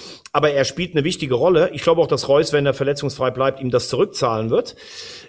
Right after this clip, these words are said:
Er setzt auch vorne eigentlich schon auf Werner. Ähm, und es gibt halt auch Verlierer. Matthias Ginter, Stammspieler bei der E M, der hat überhaupt nicht gespielt bis jetzt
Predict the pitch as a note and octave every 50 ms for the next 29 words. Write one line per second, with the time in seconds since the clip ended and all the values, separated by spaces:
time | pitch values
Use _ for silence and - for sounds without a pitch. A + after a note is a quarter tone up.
0 | _ - C#3 B2+ G#2+ D3+ D#3+ D#3 - - D#3 C3+ - - - C#3 C#3 E3+ G#3 G#3+
1 | F#3+ - - - B2+ D3+ F#3 F#3+ A#3 A3 G#3 G#3 - - - - F#3+ A3 A#3 -
2 | - - - C#3 C3+ A#2 - - - A2+ G#2+ B2+ C3+ D#3 F3+ G#3 A#3+ C#4+ C#4 -
3 | - - _ _ _ _ _ _ _ _ _ _ - - - C#3 C#3 C3+ C#3+ D3
4 | D3 D3 C#3+ C#3+ - - - - - - - - F#3 F#3 - - D#3+ D#3 - D3+
5 | C#3 C#3 C#3 - - F3 A#3 D4+ C4 A2 F2+ D2+ - - - _ _ _ _ _
6 | _ G2+ B2 A#2+ - D#3 D3 B2 - - C3+ C3 C3+ C#3+ F#3 G#3 B3 A3 - -
7 | E3+ C#3 D3 C#3+ - - D#3+ C#3 B2+ B2+ A#2+ A#2 A2 G#2 G#2+ C3 F#3 A#3 - -
8 | B2+ G#2+ G#2 B2 - - - - - - A#2+ B2 G#2+ D#3+ G#3 G#3 - D3 - -
9 | A#2+ - - B2 B2 F3+ F3+ - D#3 - - D3 D3 D3 - -